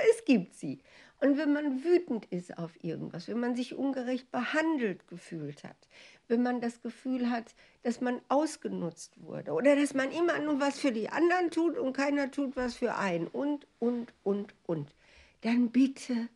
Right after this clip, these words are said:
soll man allen Ernstes sich da hinsetzen und sagen, "Für diesen Tag bin ich unglaublich dankbar."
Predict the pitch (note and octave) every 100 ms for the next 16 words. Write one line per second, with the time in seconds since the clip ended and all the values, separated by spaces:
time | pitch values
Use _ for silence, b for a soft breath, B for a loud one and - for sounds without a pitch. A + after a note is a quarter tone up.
0 | _ b b b b b b - C#4+ C#4
1 | C4 - A#3+ C4 C#4+ C#4 A#3 A#3+ C4 B3
2 | B3+ C4 A#3 - A#3 A#3 B3+ B3+ B3 A#3+
3 | - A#3+ A3 G#3+ A3 A3+ b b b b
4 | b _ _ _ _ G3 F#3 G3 B3+ C4
5 | C4+ C4 - F#3 G3 - _ _ _ G#3
6 | G3+ G3 - A3 B3+ C4 A#3 F#3+ F#3 -
7 | F3+ - - D3+ E3+ - -